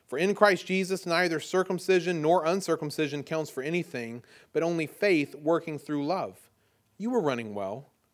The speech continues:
Who hindered you from obeying the truth? This persuasion is not from him who calls you. A little leaven leavens the whole lump. I have confidence in the Lord that you will take no other view,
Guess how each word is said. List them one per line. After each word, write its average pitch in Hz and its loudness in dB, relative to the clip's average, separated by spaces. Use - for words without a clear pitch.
Who 233 -2
hindered 196 0
you 135 -4
from 123 -10
obeying 123 -6
the 104 -12
truth? - -10
This 156 -12
persuasion 151 0
is 120 -8
not 156 0
from 131 -8
him 131 -6
who 123 -8
calls 147 2
you. 104 -12
A 107 -14
little 123 2
leaven 117 0
leavens 120 -4
the 110 -12
whole 123 -6
lump. 117 -8
I 165 -2
have 185 -2
confidence 196 2
in 190 -2
the 175 0
Lord 143 6
that 135 -6
you 151 -6
will 147 0
take 160 -2
no 143 0
other 139 0
view, 110 -6